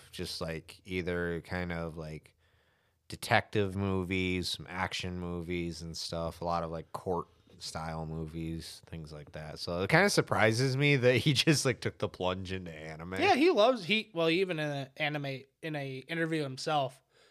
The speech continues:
Speaker 2: it's one of those, uh, Google i-, interviews,
Speaker 1: Mm-hmm.
Speaker 2: and he pulls off the sticker and he's like, "Does Samuel L. Jackson watch anime?" He's like, "Heck yeah, and hentai too." <laughs>
Speaker 1: <laughs> Oh,
Speaker 2: It's just,
Speaker 1: jeez.
Speaker 2: like, one of those classic Samuel L. Jackson things.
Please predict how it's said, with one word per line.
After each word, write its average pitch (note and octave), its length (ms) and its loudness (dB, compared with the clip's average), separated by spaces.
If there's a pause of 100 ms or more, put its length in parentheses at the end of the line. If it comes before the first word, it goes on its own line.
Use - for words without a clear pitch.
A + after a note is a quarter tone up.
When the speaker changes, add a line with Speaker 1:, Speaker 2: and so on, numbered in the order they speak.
Speaker 2:
it's - 120 -18
one D#3+ 140 0
of C#3 100 -2
those, C3+ 280 -6
uh, B2 300 -6
Google D3+ 340 0
i-, D#3 140 -8 (160)
interviews, F#3+ 720 -4
Speaker 1:
Mm-hmm. A#2+ 280 -4 (280)
Speaker 2:
and D3 80 -6
he C#3+ 60 -4
pulls D#3+ 300 4
off D3 160 -2
the D3+ 80 -10
sticker D#3 300 -8
and D#3 60 -4
he's C#3 120 -6
like, C3+ 200 -10 (300)
"Does E3 160 -4
Samuel D4+ 460 6
L. C4+ 180 8
Jackson A3+ 480 4
watch G3+ 280 6
anime?" E3 200 2
He's C3+ 160 -6
like, C3 120 -12
"Heck A#3 260 4
yeah, C#3+ 280 2 (120)
and F#3+ 200 8
hentai C#3 480 2
too." D#3 180 0 (360)
<laughs> - 20 -
Speaker 1:
<laughs> G3+ 160 8
Oh, G3+ 120 10
Speaker 2:
It's A#3+ 180 6
just, - 220 4
Speaker 1:
jeez. - 20 8
Speaker 2:
like, A3+ 160 8
one A#3 120 8
of - 80 4
those G3+ 180 4
classic D3+ 560 -6
Samuel C#3 260 -10
L. C#3 60 -10
Jackson C3+ 400 -8
things. D3 300 -8